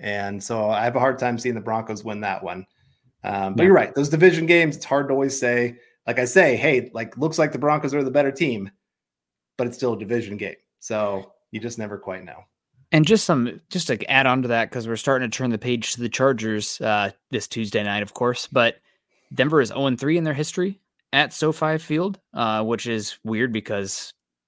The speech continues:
Speaker 2: Chargers don't really fill up the stadium so well. There's a lot of orange. That's one reason I like orange too. It just pops so much more in the stands. You know, Broncos country is there. If they were
Speaker 1: Yeah.
Speaker 2: Navy, it's kinda muted.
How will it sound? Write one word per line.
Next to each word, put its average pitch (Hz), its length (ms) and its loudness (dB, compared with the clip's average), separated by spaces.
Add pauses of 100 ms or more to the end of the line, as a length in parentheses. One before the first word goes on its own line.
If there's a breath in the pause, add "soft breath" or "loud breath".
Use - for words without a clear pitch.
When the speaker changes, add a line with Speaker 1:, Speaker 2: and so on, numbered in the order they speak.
(140)
Speaker 2:
Chargers 104 320 -4
don't 104 160 -6
really 104 240 -4
fill 110 260 -4
up 110 140 -4
the 107 80 -10
stadium 123 360 -2
so 120 180 -4
well. 127 100 2
There's 110 140 2
a 101 40 -6
lot 107 180 2
of 104 100 -2
orange. 123 500 -4
That's 214 160 2
one 233 100 4
reason 127 200 2
I 113 40 2
like 110 160 -2
orange 101 240 -2
too. 104 140 -6
It 80 80 -8
just 113 180 -8
pops - 280 0
so 113 80 -6
much 104 180 -6
more 104 140 -4
in 95 80 -8
the 95 60 -10
stands. 95 320 -10
You 135 60 0
know, 143 140 4
Broncos 117 340 2
country 104 280 -6
is 95 80 -8
there. 95 100 -8
If 101 60 -10
they 175 80 0
were 165 100 4
Speaker 1:
Yeah. 127 80 4
Speaker 2:
Navy, 120 240 0
it's - 180 -14
kinda 117 120 -4
muted. 104 400 -4